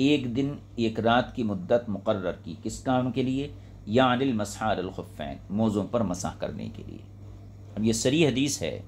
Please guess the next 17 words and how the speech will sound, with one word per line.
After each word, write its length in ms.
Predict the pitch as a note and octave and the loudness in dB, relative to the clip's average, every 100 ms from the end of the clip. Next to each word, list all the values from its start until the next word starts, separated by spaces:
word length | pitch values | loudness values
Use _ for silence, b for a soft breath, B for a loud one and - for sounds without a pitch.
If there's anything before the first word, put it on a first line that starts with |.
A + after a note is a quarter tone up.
| - B B B B | -16 B B B B
जिसको 320 | A2+ - D3 | -6 0 2
हम 220 | B2+ C#3 - | 4 2 0
उबई 280 | A2+ C#3 C#3+ | 2 2 4
बिन 180 | A#2 | 2
इमारा 400 | G#2+ A2 A2 A2 G#2 | 0 2 2 2 2
की 180 | D3 | 0
हदीस 340 | A#2 F#2+ G#2 G2 | -4 -2 -2 -2
के 80 | C#3+ | -2
मुकाबले 480 | A2 G2+ F#2 F2 F2 | -2 0 -2 0 -2
में 240 | B2+ C#3 | -2 -2
पेश 240 | F#2 F2 - | -4 -6 -8
करते 300 | - - - | -12 -10 -14
हैं। 160 | - - - - - - - B B B B B G2 | -14 -16 -16 -18 -18 -18 -16 B B B B B 0
दूसरी 400 | C3+ B2+ G#2 F2 | 2 2 2 -2
हदीस, 340 | C#2+ C2+ - - - - - - - - - - - - - - - - - - - - - - - - - - - - - - - - - - - - - - - - - - - - - | -2 -6 -8 -10 -14 -18 -20 -20 -18 -20 -18 -18 -16 -18 -18 -18 -16 -16 -16 -18 -18 -18 -16 -16 -16 -16 -16 -16 -16 -16 -16 -16 -16 -14 -14 -16 -14 -14 -14 -16 -16 -16 -16 -14 -14 -12 0
ये 160 | B2+ C#3+ | 4 6
हज़रत 300 | B2+ C3+ | 4 0